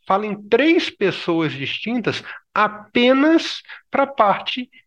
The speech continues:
de fis-, de fiscalização do contrato, o gestor do contrato, fiscal do contrato e, e o especialista técnico do contrato.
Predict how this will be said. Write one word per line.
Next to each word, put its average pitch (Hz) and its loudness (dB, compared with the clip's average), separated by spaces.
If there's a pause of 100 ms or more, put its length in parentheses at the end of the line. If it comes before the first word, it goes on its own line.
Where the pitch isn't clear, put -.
de 214 -6
fis-, 220 -6
de 202 -2
fiscalização 233 -2
do 226 -4
contrato, 262 0
o 147 -4
gestor 156 -4
do 170 -2
contrato, 240 0
fiscal 196 -2
do 170 -6
contrato 220 2
e, 262 -6
e 226 -4
o 240 -4
especialista 240 -2
técnico 240 -2
do 240 -6
contrato. 247 0